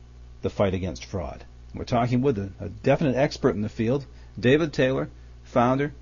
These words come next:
of the P C I Knowledge Base. Dave, thanks so much for joining me.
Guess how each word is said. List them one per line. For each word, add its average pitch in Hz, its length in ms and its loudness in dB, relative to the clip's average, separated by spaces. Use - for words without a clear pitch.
of 92 80 -6
the 92 40 -10
P 135 200 -2
C 127 180 0
I 107 160 4
Knowledge 95 460 -2
Base. 69 280 -8
Dave, 147 200 8
thanks 226 200 4
so 160 100 2
much 110 180 4
for 110 80 -4
joining 92 360 -2
me. 80 180 -10